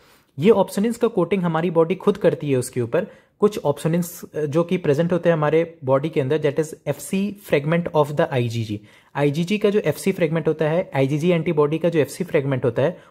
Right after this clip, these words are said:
वो opsonin की तरफ वर्क करता है। सी थ्री बी कॉम्प्लीमेंट प्रोटीन भी opsonin की तरफ वर्क करता है।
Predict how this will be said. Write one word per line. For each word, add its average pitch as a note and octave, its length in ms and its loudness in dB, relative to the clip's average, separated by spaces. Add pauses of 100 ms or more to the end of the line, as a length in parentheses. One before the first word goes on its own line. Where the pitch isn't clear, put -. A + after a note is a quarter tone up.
(140)
वो D#3+ 300 4
opsonin D#3+ 300 -4
की E3+ 80 -4
तरफ D3 220 -2
वर्क B2+ 180 0
करता A2+ 300 -4
है। D#3 200 -2 (280)
सी E3+ 200 -2
थ्री G3 200 -2
बी A3 120 0
कॉम्प्लीमेंट F3+ 520 0
प्रोटीन D#3+ 320 0
भी E3+ 80 -2
opsonin C#3+ 420 0
की - 60 -8
तरफ B2+ 200 0
वर्क A#2+ 180 -2
करता A#2 280 -4
है। C#3+ 260 -6